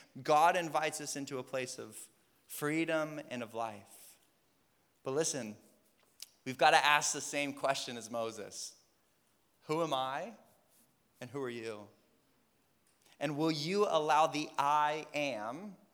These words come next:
to encounter and transform your life? 'Cause for many of us, we could walk into a moment, walk into a setting, and be near the things of God. Or, or maybe we're like,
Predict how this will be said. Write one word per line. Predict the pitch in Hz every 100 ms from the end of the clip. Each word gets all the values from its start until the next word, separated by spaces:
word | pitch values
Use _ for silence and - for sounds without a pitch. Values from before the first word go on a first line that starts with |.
| _ _ -
to | 156
encounter | 143 135 - 160 160 127 120 120 -
and | 117
transform | - 123 117 - 117 113 107 101 _
your | 107 110
life? | 107 98 - - - - - - _ _ _ _ _ _ _ _ -
'Cause | - 147
for | 165
many | 165 202 233
of | 160
us, | 151 151
we | 160
could | 165
walk | 165 156 160 160
into | 175 156 165
a |
moment, | 147 147 151 151 139
walk | 151 156 151
into | 147 -
a | 143
setting, | - 143 135 131 127 - -
and | 135 135
be | 147 151
near | 143 156 175 165 160 -
the | 135
things | - 127 117
of | 117
God. | - 104 101 120 170 165 _ _ _ _ _ _
Or, | - 208
or | 196 175
maybe | 160 190 202 190
we're | 180 175
like, | 170 151